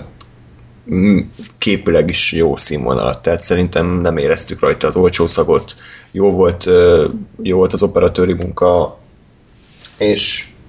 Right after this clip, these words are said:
mindenki hívogat, tehát jó volt az operatőri munka, a hang, a hang is rendben volt, a zenei betétek, a vágás, tehát abszolút egy, egy minőségi és profi szintű,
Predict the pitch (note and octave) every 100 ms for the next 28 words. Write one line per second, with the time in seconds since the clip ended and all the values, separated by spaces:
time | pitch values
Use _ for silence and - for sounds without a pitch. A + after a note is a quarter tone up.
0 | - - - - - - - - F2+ D#2
1 | - F#2+ G2+ D3 D3+ - - - - G#2+
2 | G#2 F#2+ G#2 A2 G#2+ G2+ G2 G2 F#2+ F#2
3 | F2+ F2+ F2 G2 G2+ - - F#2+ G2+ -
4 | F#2 F#2 F#2 F2+ F2 F#2+ F#2+ F#2 F2+ -
5 | E2 D2 D2+ F2 F2+ F2+ D2+ - - A2
6 | - F2 F2+ F2 F#2+ G2 F#2 F2 F2 F2+
7 | F2+ E2+ - - D#2+ - - - -